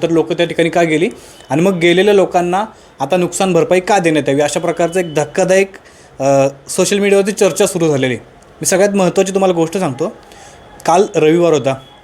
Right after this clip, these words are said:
रविवार असल्यामुळं सगळे लोकं घरातनं बाहेर पडतात. आपल्याला सगळ्यांना माहिती आहे की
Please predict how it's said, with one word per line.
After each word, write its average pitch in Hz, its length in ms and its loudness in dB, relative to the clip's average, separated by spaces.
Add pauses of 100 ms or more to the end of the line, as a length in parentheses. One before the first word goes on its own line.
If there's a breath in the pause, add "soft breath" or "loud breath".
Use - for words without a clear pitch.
(140)
रविवार 165 300 2
असल्यामुळं 170 460 0
सगळे 185 460 2 (120)
लोकं 165 260 0
घरातनं 160 320 -2
बाहेर 156 200 0
पडतात. 151 280 -2
आपल्याला 156 320 0
सगळ्यांना 156 240 -2
माहिती 156 180 -2
आहे 165 160 -4
की 180 60 -12